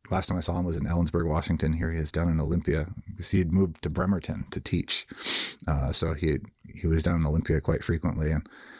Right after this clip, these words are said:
I hadn't seen him for probably eight years and walked right up to him. And he struggled with my name, but he absolutely knew who I was. And we caught up, and he, he was such an amazing man.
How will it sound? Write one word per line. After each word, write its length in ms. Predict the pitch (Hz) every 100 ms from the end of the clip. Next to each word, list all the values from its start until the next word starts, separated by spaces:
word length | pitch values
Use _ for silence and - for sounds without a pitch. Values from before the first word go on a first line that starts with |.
| - -
I 120 | - 113
hadn't 300 | 135 135 -
seen 220 | 127 165
him 100 | -
for 360 | 101 98 92 -
probably 340 | 90 143 101
eight 180 | 98 110
years 480 | 107 131 120 113 - _ _ - -
and 200 | 92 92
walked 200 | 98 -
right 180 | 95 101
up 100 | -
to 160 | 110
him. 160 | 95 95
And 200 | 87 78 - - - _
he 100 | -
struggled 400 | 113 135 131 143
with 140 | 120 113
my 160 | 98
name, 260 | 95 113 101
but 120 | 85
he 100 | 95
absolutely 460 | 101 - 98 - 87
knew 120 | 90
who 160 | 90 85
I 120 | 85
was. 320 | 87 85 80
And 100 | 80
we 140 | 80 78 _ -
caught 240 | - 80
up, 240 | 73 78 -
and 280 | 67 - - - _ - - _ _ _ _ _ -
he, 380 | - - - 92
he 140 | 101
was 340 | 85 82 - -
such 240 | 113 -
an 80 | 87
amazing 340 | 85 82 78
man. 280 | 73 -